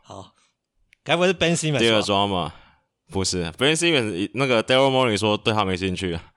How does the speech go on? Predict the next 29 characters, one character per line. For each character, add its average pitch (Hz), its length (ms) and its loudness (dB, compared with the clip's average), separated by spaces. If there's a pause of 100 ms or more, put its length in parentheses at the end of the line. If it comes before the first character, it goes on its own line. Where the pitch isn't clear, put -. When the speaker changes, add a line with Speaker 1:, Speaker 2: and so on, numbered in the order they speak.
(380)
Speaker 2:
对 107 120 0
凯 98 140 -2
瑞 98 140 0
没 90 160 -2
兴 87 180 -4
趣 82 140 -8
了。 67 180 -10
Speaker 1:
这 214 100 -6
个 180 120 -6
我 143 80 0
有 127 100 -2
看 110 220 -10
到。 104 220 -8
好， 120 180 -8
你 127 80 -12
第 175 160 -2
二 160 40 -2
个 139 80 -4
抓 127 140 -8
马 110 120 -8
是 101 40 -12
什 107 60 -14
么？ 110 120 -12
Speaker 2:
对， 90 240 -2 (800)
第 113 120 0
二 107 80 2
个 98 60 0
抓 95 220 0
马， 87 340 -2